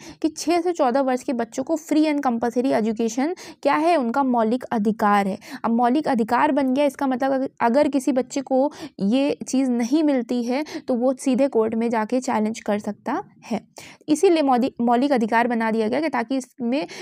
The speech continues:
किसी बच्चे के साथ भेदभाव ना हो सके या फिर, अ, इस चीज़ से वंचित ना रखा जा सके। तो फिर आर्टिकल फ़ोर्टी फ़ाइव में क्या हुआ? क्योंकि आर्टिकल फ़ोर्टी फ़ाइव में ये बात थी पहले, तो आर्टिकल फ़ोर्टी फ़ाइव खाली नहीं रहा, उसमें एक और चीज़ डाल दी गई इसी संविधान संशोधन के तहत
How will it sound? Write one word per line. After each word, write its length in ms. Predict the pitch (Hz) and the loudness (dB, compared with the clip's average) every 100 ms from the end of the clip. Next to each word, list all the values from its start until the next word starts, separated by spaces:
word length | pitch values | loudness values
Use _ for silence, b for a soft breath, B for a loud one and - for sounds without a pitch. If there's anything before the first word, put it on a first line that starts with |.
| 311 | -4
किसी 200 | 254 277 | -2 0
बच्चे 240 | 254 240 240 | 0 -2 -2
के 100 | 240 | -2
साथ 140 | 240 | -2
भेदभाव 460 | 233 226 214 247 - B - | 0 0 0 -2 -4 B -4
ना 100 | 214 | -2
हो 140 | 202 | 0
सके 260 | 208 208 220 | -4 -6 -2
या 100 | 214 | -2
फिर, 200 | 214 233 - | -2 -6 -4
अ, 160 | 220 220 - | -2 -2 0
इस 140 | 262 - | -4 -2
चीज़ 180 | 269 | -4
से 100 | 254 | 0
वंचित 380 | 269 240 226 269 | 0 0 0 0
ना 100 | 226 | 0
रखा 280 | 208 220 208 | -2 -4 -6
जा 120 | 214 | -6
सके। 260 | 208 - - - B B 370 | -8 -12 -14 -16 B B 0
तो 100 | 359 | 2
फिर 180 | 427 - | 2 2
आर्टिकल 400 | 269 254 285 349 | 2 2 2 2
फ़ोर्टी 240 | 339 302 | 4 2
फ़ाइव 260 | 339 330 311 | 2 2 2
में 140 | 320 | 0
क्या 120 | 311 294 | 2 2
हुआ? 260 | 269 277 - _ _ | 2 -2 -6 _ _
क्योंकि 180 | 220 220 | -8 -2
आर्टिकल 300 | 220 214 254 | 0 2 2
फ़ोर्टी 220 | 262 262 | 2 2
फ़ाइव 200 | 277 294 | 2 2
में 80 | 285 | 2
ये 60 | 294 | 2
बात 200 | 262 254 | 2 0
थी 180 | 269 294 B B | -4 -4 B B
पहले, 280 | 233 240 320 B B | -2 2 0 B B
तो 60 | - | -2
आर्टिकल 360 | 240 269 330 311 | 0 2 0 2
फ़ोर्टी 220 | 277 294 | 0 2
फ़ाइव 160 | 330 330 | 0 0
खाली 280 | 294 254 320 | 0 2 2
नहीं 160 | 359 | 2
रहा, 140 | 302 226 | 2 0
उसमें 400 | 233 254 294 370 | -2 -4 -2 -2
एक 340 | - - - | -2 -4 2
और 160 | 285 330 | 2 2
चीज़ 220 | 330 277 | 2 2
डाल 200 | 240 233 | 4 2
दी 120 | 240 | 2
गई 140 | 247 285 | 2 2
इसी 240 | 269 294 | 0 0
संविधान 440 | 277 233 233 233 | -2 0 -2 -2
संशोधन 420 | 240 220 214 220 220 | -2 -2 -2 0 -2
के 140 | 220 | -2
तहत 320 | 208 247 370 | -4 -2 -2